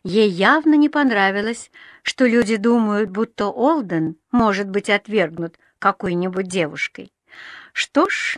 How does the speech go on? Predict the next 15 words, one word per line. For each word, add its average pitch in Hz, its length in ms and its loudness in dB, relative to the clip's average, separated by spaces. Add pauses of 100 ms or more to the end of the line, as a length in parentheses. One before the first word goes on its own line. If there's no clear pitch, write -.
(140)
я 202 280 0
сделала 170 580 -2
то, 262 240 -2
что - 240 -6
от 175 120 -6
меня 190 220 -2
зависело, 175 680 -6 (480)
побеседовав 233 760 0
со 180 180 -2
всеми 285 400 0
заинтересованными 202 960 -4
лицами, 170 580 -8 (600)
кроме 285 520 4
мистера 208 540 -2
Чейза. 151 560 -8